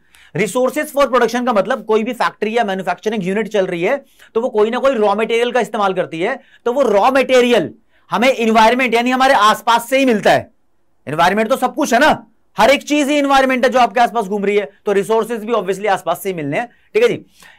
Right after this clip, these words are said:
एनवायरनमेंट एसिमुलेट्स वेस्ट,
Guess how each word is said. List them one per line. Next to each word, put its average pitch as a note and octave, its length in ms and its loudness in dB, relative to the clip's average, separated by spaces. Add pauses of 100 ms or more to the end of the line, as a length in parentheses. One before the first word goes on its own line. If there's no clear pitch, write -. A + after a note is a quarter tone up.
(140)
एनवायरनमेंट B3 640 0 (600)
एसिमुलेट्स D4+ 880 0 (280)
वेस्ट, G#3 420 2